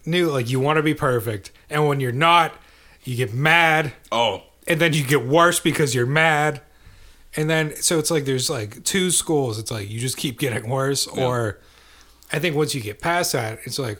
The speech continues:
Speaker 1: "All right, well, now my goal is to get really good."
Speaker 2: Oh, yeah.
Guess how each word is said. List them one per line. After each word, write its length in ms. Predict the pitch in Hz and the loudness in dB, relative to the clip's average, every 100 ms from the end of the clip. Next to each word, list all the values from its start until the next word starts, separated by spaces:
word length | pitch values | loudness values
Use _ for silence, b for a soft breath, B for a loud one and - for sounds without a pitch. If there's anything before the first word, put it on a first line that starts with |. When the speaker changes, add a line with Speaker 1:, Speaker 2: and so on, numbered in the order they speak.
| - | -6
Speaker 1:
"All 60 | 127 | -6
right, 140 | 104 | -4
well, 100 | 117 | -4
now 460 | 117 143 165 165 - | -2 0 -2 -6 -12
my 160 | 151 123 | -6 -6
goal 260 | 113 120 113 | -2 -2 -2
is 80 | - | -4
to 120 | 110 | -6
get 180 | 113 139 | -6 2
really 300 | 160 143 117 | 2 2 -2
good." 460 | 101 165 147 104 | 0 2 2 2
Speaker 2:
Oh, 240 | 135 - 139 | 0 0 -2
yeah. 380 | - 69 - | -4 -4 -6